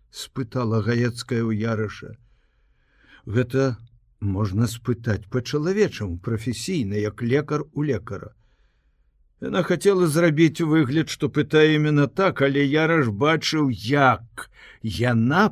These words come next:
працягвае глядзець у спіну Зосі. І адчуў, што пачынае закіпаць. Ён сам баяўся свайго гневу, бо ведаў,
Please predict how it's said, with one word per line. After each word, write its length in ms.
працягвае 960
глядзець 720
у 80
спіну 960
Зосі. 640
І 160
адчуў, 560
што 260
пачынае 1120
закіпаць. 1800
Ён 240
сам 400
баяўся 560
свайго 420
гневу, 380
бо 240
ведаў, 340